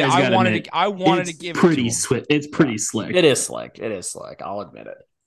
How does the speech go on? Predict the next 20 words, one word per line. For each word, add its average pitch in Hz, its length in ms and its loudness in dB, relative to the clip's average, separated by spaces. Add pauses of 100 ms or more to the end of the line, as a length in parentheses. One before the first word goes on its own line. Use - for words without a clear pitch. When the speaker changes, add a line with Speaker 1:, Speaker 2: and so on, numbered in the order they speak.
(160)
Speaker 3:
All 139 140 6
right. 104 180 4
Speaker 1:
Oh, 117 80 0
Speaker 3:
Okay. 107 300 2
Speaker 1:
that's - 180 -6
all 120 140 2
I 123 60 4
needed. 107 420 0 (240)
Speaker 3:
So 165 360 4
I 156 180 4
have, 196 380 2
so 175 200 2
this 165 340 0
is 254 140 -10
kind 214 340 -6
of 196 80 -6
an 170 160 -4
add-on 135 540 -4
to 127 520 -8
a 117 520 -4